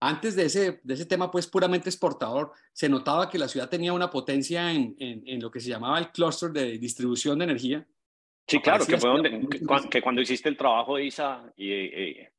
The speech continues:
Speaker 2: eh,
Speaker 1: Claro,
Speaker 2: con, con,
Speaker 1: mucho
Speaker 2: con
Speaker 1: después.
Speaker 2: Javier Gutiérrez y todas estas cosas.
Speaker 1: Exacto, yo, yo, pero eso vino después. Eh, antes de nosotros, nos, date cuenta lo bonito de,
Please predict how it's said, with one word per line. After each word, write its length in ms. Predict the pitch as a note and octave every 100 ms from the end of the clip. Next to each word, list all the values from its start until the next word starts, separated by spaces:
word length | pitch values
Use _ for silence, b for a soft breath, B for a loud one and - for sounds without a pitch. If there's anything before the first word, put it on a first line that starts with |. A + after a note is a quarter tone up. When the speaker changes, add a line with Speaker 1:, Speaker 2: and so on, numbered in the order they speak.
| _
Speaker 2:
eh, 200 | - D2+ -
Speaker 1:
Claro, 240 | D3+ C#3 -
Speaker 2:
con, 220 | - F#2+
con, 40 | A#2
Speaker 1:
mucho 200 | D3+ A3+
Speaker 2:
con 60 |
Speaker 1:
después. 180 | A#2+ G#2
Speaker 2:
Javier 220 | G#2 G2+
Gutiérrez 440 | A2+ C#3 F3 E3 A#2
y 40 |
todas 180 | A2 G#2+
estas 140 | C3+
cosas. 300 | - F3+ C#3 - - _ _ -
Speaker 1:
Exacto, 400 | C3+ F#3 F3 A#2+
yo, 300 | C3 D3 C3
yo, 100 | B2
pero 160 | - C3+
eso 100 | F#3+
vino 140 | G#3+
después. 560 | F3+ A#3 G3 G#2 - _ _ _
Eh, 260 | A2 B2+ A#2+ B2+
antes 320 | E3 F3+ G3
de 140 | G#3
nosotros, 340 | G3+ F#3 G#3+ D#3
nos, 100 | C#3
date 260 | C#3+ E3
cuenta 200 | G3 G#3
lo 100 | G#3
bonito 340 | D#3 D3+ D3+ G3
de, 260 | F#3+ -